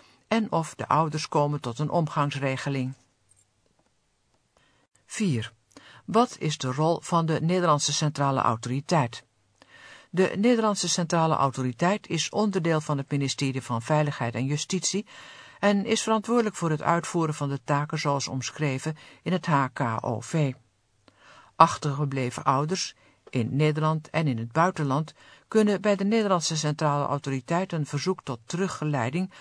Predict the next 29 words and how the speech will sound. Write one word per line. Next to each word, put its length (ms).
van 320
het 180
kind 360
naar 120
het 120
land 280
waar 140
het 140
kind 220
zijn 220
gewone 380
verblijfplaats 840
had, 440
indienen. 640
Achtergebleven 760
ouders 360
in 140
het 140
buitenland 580
kunnen 220
zich 240
hierbij 260
laten 300
ondersteunen 640
door 180
een 160
buitenlandse 640
centrale 540
autoriteit 760